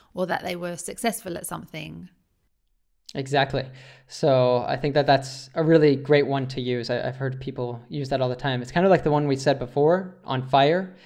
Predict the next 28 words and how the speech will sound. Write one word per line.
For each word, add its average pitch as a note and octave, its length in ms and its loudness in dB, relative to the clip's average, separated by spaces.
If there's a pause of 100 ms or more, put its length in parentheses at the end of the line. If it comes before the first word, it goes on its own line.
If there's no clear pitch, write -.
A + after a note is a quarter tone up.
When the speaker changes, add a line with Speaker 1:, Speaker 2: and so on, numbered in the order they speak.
(300)
Speaker 2:
that B2 260 -2 (220)
you C#3 80 -10
might B2+ 140 -4
say, B2 160 -2
like, A#2 180 -4
you B2 60 -6
know, A#2 60 -6
if A2+ 60 -10
someone's C3 240 -4
doing C3+ 240 -2
really B2+ 160 0
well, B2 160 0
if A#2 80 -4
they're A#2+ 140 -2
on A#2 100 -6
fire, B2+ 360 2
they're, A#2 320 -4
they're C3 140 -10
slaying C3 420 -2
it. A#2 220 -8 (420)
They're A#2 300 -6
doing B2 300 -4
a A#2 40 -6
really A#2+ 180 -4
incredible A#2 480 -4
job A#2+ 360 0
at A2+ 220 -4
something. A2+ 400 -10